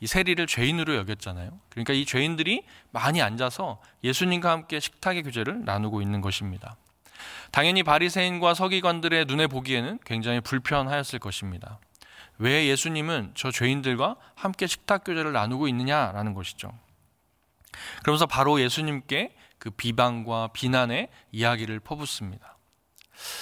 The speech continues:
아, 그런데 예수님은 그러한 그들에게 이렇게 말씀하고 있습니다. 우리 삼십일 절 말씀인데요. 제가 한번 읽겠습니다.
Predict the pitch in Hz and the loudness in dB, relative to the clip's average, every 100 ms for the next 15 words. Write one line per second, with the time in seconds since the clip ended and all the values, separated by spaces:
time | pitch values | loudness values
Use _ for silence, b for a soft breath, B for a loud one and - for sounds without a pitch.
0 | B B B B - 113 131 160 156 151 | B B B B -12 -6 0 4 4 4
1 | 196 190 190 143 98 90 - 160 180 175 | 2 4 4 2 -4 -8 2 6 6 6
2 | - 147 165 160 123 123 117 104 135 151 | 0 0 2 2 2 0 -2 0 2 2
3 | - 151 127 107 - 135 120 107 101 - | 2 2 4 2 2 2 2 2 -4 -2
4 | 104 92 95 - 185 - 180 202 - 175 | -2 -2 -4 0 2 2 2 0 4 4
5 | 135 101 - 120 101 95 165 208 113 117 | 4 0 -2 -2 -2 -4 -6 -2 2 4
6 | 120 110 95 104 104 98 90 85 | 2 0 -2 -4 -6 -4 -6 -6